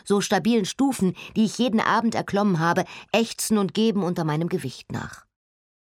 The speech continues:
Der Handlauf, vormals zu seidigem Glanz poliert, starrt vor Dornen und Ranken.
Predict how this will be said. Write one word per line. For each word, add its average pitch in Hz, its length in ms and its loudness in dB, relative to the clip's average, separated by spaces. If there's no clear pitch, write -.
Der 147 160 0
Handlauf, 143 500 0
vormals 165 680 2
zu 190 140 0
seidigem 180 540 2
Glanz 180 360 0
poliert, 190 480 0
starrt 185 460 0
vor 135 200 -2
Dornen 135 460 -2
und 139 240 -6
Ranken. - 440 -10